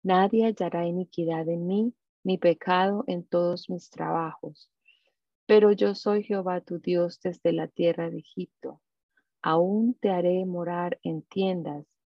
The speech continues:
con, como en los días de la fiesta. Y he hablado a los profetas,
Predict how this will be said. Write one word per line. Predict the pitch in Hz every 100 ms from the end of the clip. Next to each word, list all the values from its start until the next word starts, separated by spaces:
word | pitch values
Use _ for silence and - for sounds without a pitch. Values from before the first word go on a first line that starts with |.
| _ _
con, | - 170 170 _ _ _ _ _ _ _
como | - 214 220 226 233
en | 190 180
los | 170 165
días | - 175 175 175 -
de | 165
la | 156 -
fiesta. | 170 165 - - - - _ _ _ _ _ _ _ _ _ _ _ _ _ _
Y | 208 202
he | 202
hablado | 214 226 233 220 214 220 233 254 _ _ _ _ _
a | -
los | 180 175
profetas, | - 175 170 - 185 - 156 151 _